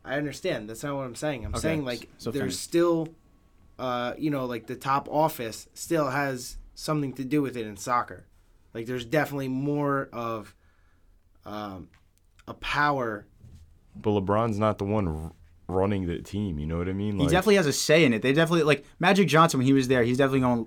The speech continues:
Speaker 3: he's
Speaker 2: "LeBron,
Speaker 3: not
Speaker 2: like, what do-"
Speaker 3: signing the
Speaker 2: what do-,
Speaker 3: papers and
Speaker 2: yeah, he's not
Speaker 3: whatnot.
Speaker 2: signing, but he's definitely going, "LeBron, like, you think you'll be able to play with this guy? Like,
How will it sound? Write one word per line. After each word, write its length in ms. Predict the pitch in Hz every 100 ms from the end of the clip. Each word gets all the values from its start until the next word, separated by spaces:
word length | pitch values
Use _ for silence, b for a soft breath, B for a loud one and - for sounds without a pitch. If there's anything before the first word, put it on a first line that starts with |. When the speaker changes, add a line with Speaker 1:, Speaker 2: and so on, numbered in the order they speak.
| -
Speaker 3:
he's 160 | 110 113
Speaker 2:
"LeBron, 60 |
Speaker 3:
not 60 | 131 104
Speaker 2:
like, 100 | 120
what 60 |
do-" 40 | 113
Speaker 3:
signing 220 | 117 113
the 60 | 98
Speaker 2:
what 60 |
do-, 140 | 101 131
Speaker 3:
papers 260 | 147 90
and 100 | 85
Speaker 2:
yeah, 60 | 202
he's 80 | 220
not 40 |
Speaker 3:
whatnot. 60 | 233
Speaker 2:
signing, 240 | 247 233
but 80 | 165
he's 80 | 185
definitely 180 | 220 202
going, 200 | 202 175
"LeBron, 380 | 143 120 127 113
like, 160 | 104 - -
you 160 | 110 123
think 140 | 123
you'll 80 | 120
be 100 | 123
able 120 | 131
to 40 |
play 160 | 117 135
with 80 | 165
this 140 | 180
guy? 160 | 226 233
Like, 180 | 185